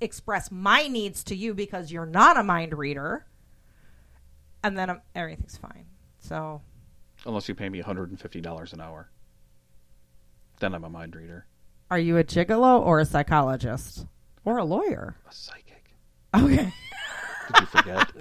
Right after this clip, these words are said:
Speaker 1: <laughs> I didn't know what you were trying to be. I had no idea. So, not dissing monogamy. Again,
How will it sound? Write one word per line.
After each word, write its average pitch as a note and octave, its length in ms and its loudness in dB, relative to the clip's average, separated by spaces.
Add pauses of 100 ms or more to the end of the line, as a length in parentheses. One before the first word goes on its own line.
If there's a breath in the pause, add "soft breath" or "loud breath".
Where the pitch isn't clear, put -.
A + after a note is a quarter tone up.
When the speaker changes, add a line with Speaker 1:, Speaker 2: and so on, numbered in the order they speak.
(120)
Speaker 1:
<laughs> - 0 - (200)
I - 120 6
didn't A#3 340 2
know G#3+ 120 4
what G#3 160 -4
you A3 100 -2
were A3 100 0
trying A3 260 0
to G#3+ 100 0
be. F3+ 420 -2
I F3 200 -4
had F3 180 -8
no F3 140 -6
idea. D#3+ 440 -6 (640 loud breath)
So, D4+ 440 6 (640)
not D4 440 10
dissing C#4+ 380 0
monogamy. C#4 680 4
Again, A3+ 560 0